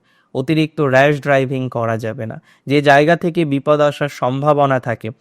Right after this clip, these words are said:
সেই জায়গাগুলো থেকে সচেতন থাকতে হবে। আমি মনে করি, আহ, বৃষ রাশির আরও কয়েকটা সচেতনতা রাখতে হবে, যার মধ্যে হচ্ছে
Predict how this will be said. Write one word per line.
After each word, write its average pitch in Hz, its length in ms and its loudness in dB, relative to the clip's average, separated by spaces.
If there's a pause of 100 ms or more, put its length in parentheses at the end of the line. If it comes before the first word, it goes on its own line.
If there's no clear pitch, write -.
(220)
সেই 185 300 4
জায়গাগুলো 127 640 2
থেকে 110 340 -10 (240)
সচেতন 107 580 -6
থাকতে 110 320 -14
হবে। 117 320 -18 (220)
আমি 139 220 0
মনে 143 300 2
করি, 170 420 -2 (300)
আহ, 123 260 0
বৃষ 127 320 -2
রাশির 156 520 2
আরও 156 280 2
কয়েকটা 143 380 0
সচেতনতা 120 680 -4
রাখতে 113 320 -6
হবে, 160 160 -2
যার 127 180 0
মধ্যে 117 260 -4
হচ্ছে 117 400 -6